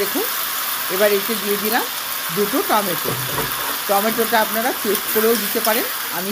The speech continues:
কুচিয়ে দিয়েছি। দিয়ে দিলাম সামান্য পরিমাণে লবণ। টমেটোটা মজে যাবে তাড়াতাড়ি। লবণটা দিয়ে আমি দু মিনিট কষিয়ে নেব। আদা রসুনটা দেখুন কষানো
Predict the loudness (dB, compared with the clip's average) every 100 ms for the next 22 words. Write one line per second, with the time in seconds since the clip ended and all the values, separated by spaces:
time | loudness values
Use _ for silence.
0 | -4 -6 -4 -2 -2 -2 -2 0 0 -2
1 | -4 -4 -4 -4 -2 -2 -2 -2 -4 -4
2 | -6 -6 -6 -6 -6 -2 -2 0 2 2
3 | 2 0 2 0 0 0 -2 0 0 0
4 | 2 2 2 2 0 -4 -6 -8 -6 -8
5 | -6 -4 -4 -2 0 0 2 0 2 2
6 | 2 2 2 4 2 2 0 2 0 0
7 | -2 -4 -8 -8 -4 0 2 2 0 0
8 | 0 2 2 2 0 -2 -6 -8 -6 0
9 | 2 2 2 0 2 0 0 -4 -4 -4
10 | -8 -14 -16 -18 -16 -16 -12 -10 -10 -10
11 | -12 -10 -10 -6 -2 -2 -2 -4 -4 -6
12 | -10 -10 -10 -10 -10 -10 -4 0 2 4
13 | 2 0 -4 0 0 0 -2 0 0 0
14 | -2